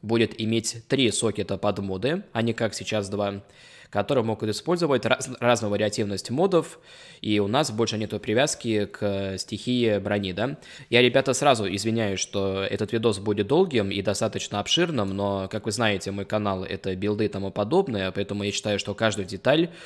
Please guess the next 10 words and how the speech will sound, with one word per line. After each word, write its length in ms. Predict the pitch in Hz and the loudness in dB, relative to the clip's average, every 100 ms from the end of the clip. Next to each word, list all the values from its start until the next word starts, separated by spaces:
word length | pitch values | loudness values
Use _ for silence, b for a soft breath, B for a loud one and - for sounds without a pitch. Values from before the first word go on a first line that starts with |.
| B 123 | B -2
нужно 340 | 107 123 117 | 0 2 0
проговорить 640 | - 104 101 101 107 - | 0 -2 0 2 0 -2
полностью. 680 | - 95 85 82 - - 101 _ _ - | -4 -4 -4 -10 -10 -12 -12 _ _ -2
Едем 320 | 113 127 104 | 0 0 -2
дальше. 380 | 92 - - - _ _ _ _ _ _ - B B B | -2 -2 -2 -6 _ _ _ _ _ _ -20 B B B
Начиная 480 | 113 - 139 123 101 | -2 0 4 4 4
с 100 | 117 | 0
релиза 300 | 120 107 107 | 0 0 0
Конца 340 | 107 104 107 | -2 0 -2
Света, 520 | - 196 220 78 - | 2 2 2 -2 -6